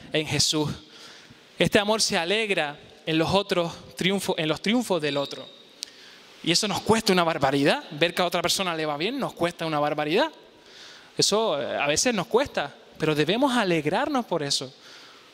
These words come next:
Y también alegrarnos cuando, no, alegrarnos no. Acompañar a la persona cuando las cosas no van tan bien. También el que ama de verdad es sincero, porque uno no se siente a gusto al ver a alguien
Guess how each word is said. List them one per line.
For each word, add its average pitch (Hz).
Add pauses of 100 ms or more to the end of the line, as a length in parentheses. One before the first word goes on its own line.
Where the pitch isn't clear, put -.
(340)
Y 160
también 165
alegrarnos 220
cuando, 151 (380)
no, 143
alegrarnos 147
no. 135 (680)
Acompañar 143
a -
la 208
persona 185
cuando 156
las 139
cosas 180 (300)
no 160
van 170
tan 160
bien. 151 (1080)
También 208
el 247
que 220
ama 226
de 214
verdad 196
es 202
sincero, 160 (380)
porque 180
uno 240 (1400)
no 277
se 220
siente 220
a 185
gusto 202
al 180
ver 202
a 196
alguien 180